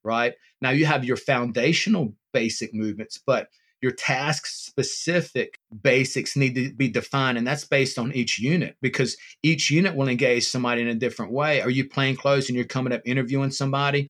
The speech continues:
Or you are state highway patrol and you're pulling people over on the side of the road by yourself? Or you're a sheriff sh-, showing up to a domestic?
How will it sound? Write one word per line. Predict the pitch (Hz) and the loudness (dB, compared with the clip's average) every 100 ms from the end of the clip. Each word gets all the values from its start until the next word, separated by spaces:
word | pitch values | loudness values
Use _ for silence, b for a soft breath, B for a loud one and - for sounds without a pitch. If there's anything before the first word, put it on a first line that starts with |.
| - | -2
Or | 123 127 | 2 4
you | 123 | 4
are | 120 | 2
state | - - 139 - | -2 0 0 2
highway | 135 131 131 | 2 2 2
patrol | 127 - 147 139 | -2 -4 2 2
and | 127 | 2
you're | 113 | -2
pulling | - 143 | 2 2
people | 127 143 127 | 2 -2 0
over | 131 123 131 | 0 2 0
on | |
the | 117 | 0
side | - 143 127 | -2 0 2
of | 120 | 0
the | 107 | 0
road | 120 139 143 143 - - | 2 4 4 2 0 -4
by | 117 123 | 0 2
yourself? | 139 135 - 151 165 170 - - | 2 2 2 2 2 0 -6 -2
Or | 127 | 0
you're | 127 123 | 4 2
a | 113 | 2
sheriff | - 151 156 143 | 2 4 2 2
sh-, | - 139 | -4 -4
showing | - 139 127 | 0 2 0
up | 123 | -2
to | 127 | -4
a | 117 | -4
domestic? | 117 117 135 143 - - | 0 2 2 0 -4 -14